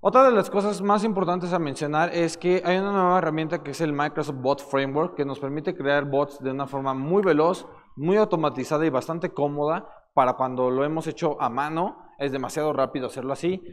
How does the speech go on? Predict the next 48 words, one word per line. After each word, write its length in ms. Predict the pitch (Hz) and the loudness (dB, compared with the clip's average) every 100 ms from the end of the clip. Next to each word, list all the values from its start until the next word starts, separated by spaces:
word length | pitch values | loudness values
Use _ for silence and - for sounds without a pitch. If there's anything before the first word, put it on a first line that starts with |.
| - - | -20 -6
Y 300 | 185 226 214 | -2 -2 -2
Satya 300 | 220 208 247 | 0 0 0
Nadella 300 | 247 202 220 | 2 4 4
lo 100 | 202 | 2
mencionó 580 | 170 143 151 156 170 190 | 0 -4 -6 -4 -4 -4
hace 280 | 170 170 170 | -4 -2 -4
un 180 | 175 202 | 0 2
año, 580 | 180 170 185 - - - - | 2 2 0 -4 -12 -20 -16
en 120 | 135 135 | -10 -6
el 80 | |
dos 120 | 131 135 | -4 -4
mil 160 | 170 | -2
dieciséis, 380 | 165 - 170 175 | -4 -4 -4 -4
diciendo 360 | 156 165 165 165 | -4 -6 -6 -2
que 120 | 143 | -2
los 160 | 135 127 | -2 2
bots 360 | 165 196 - - | 2 0 -6 -8
son 160 | 160 | -6
las 140 | 151 139 | -4 -4
nuevas 280 | 147 139 | -4 -4
apps. 340 | 131 - - - - - _ - _ - | -4 -6 -10 -20 -20 -20 _ -20 _ -2
Deben, 340 | 180 214 220 151 | 0 2 -2 0
debo 280 | 175 208 202 | 2 4 4
de 100 | 156 | 2
reconocerlo, 760 | 123 135 131 156 143 117 - | 0 -4 -2 0 0 -4 -6
la 220 | 135 131 135 | 0 2 2
verdad 320 | 147 160 175 | 2 0 -2
es 100 | 165 | -6
que 120 | 151 | -6
yo 100 | 147 | -6
soy 180 | 147 151 | -4 -6
muy 200 | 151 147 | -4 -4
escéptico, 600 | 139 139 135 120 - 107 | -2 -4 -6 -10 -12 -12
e 120 | 143 135 | -10 -8
incluso 380 | 135 165 180 | -6 -4 -2
hasta 160 | 185 139 | -4 -4
cuando 240 | - 123 | -4 -4
el 80 | 123 | -4
mismísimo 580 | 135 131 143 175 180 151 | -4 -4 -4 -4 -4 -4
jefe 320 | - 143 135 | -2 -2 0
dijo, 300 | 135 135 131 | -2 -2 -4
"Los 180 | 123 123 | -4 -2
bots 220 | 156 170 | -4 -4
son 100 | 170 | -4
las 100 | 143 | -4
nuevas 280 | 135 147 139 | -4 -4 -2
apps", 220 | 165 208 | -4 -2
yo, 260 | 143 123 | -4 -4